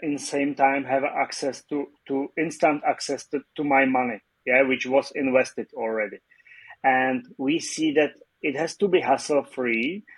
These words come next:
and that's why we are using the MasterCard as a, as a partner for creating this card, which will have access to three, three,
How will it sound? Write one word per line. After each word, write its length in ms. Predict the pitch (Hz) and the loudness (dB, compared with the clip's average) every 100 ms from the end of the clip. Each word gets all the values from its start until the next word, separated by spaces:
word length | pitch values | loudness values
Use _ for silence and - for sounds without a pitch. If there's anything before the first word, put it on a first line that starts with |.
| _ - | _ -4
and 100 | 131 | 0
that's 160 | 143 | 2
why 220 | 139 139 139 | 8 8 8
we 160 | 143 | 6
are 160 | 139 135 | 6 6
using 340 | 135 131 131 | 2 -4 -4
the 80 | 127 | -4
MasterCard 720 | 127 127 123 - - 131 131 - | 0 0 -2 -6 0 2 2 -2
as 120 | 135 | -8
a, 60 | 139 _ - 160 | -8 _ -10 -4
as 140 | 131 | -4
a 60 | 127 | -4
partner 600 | 120 123 117 - 127 127 - _ _ | -2 0 0 -2 -4 -6 -8 _ _
for 200 | 147 147 | -4 -2
creating 520 | 170 170 165 160 147 | 0 2 2 -2 -2
this 180 | 147 - | -2 -4
card, 460 | - 120 117 151 190 _ - - _ | -2 2 2 2 -2 _ -20 -20 _
which 320 | 127 170 196 | 0 2 2
will 240 | 196 202 180 | 2 2 4
have 240 | 151 156 | 4 4
access 600 | 165 - 127 - 151 139 | 2 0 -2 -2 -6 -6
to 160 | - 147 | -6 -8
three, 580 | - - 143 147 139 127 - - - - - | -8 -4 -2 0 -2 -8 -20 -18 -16 -12 -4
three, 500 | 143 143 143 147 | 0 2 0 -4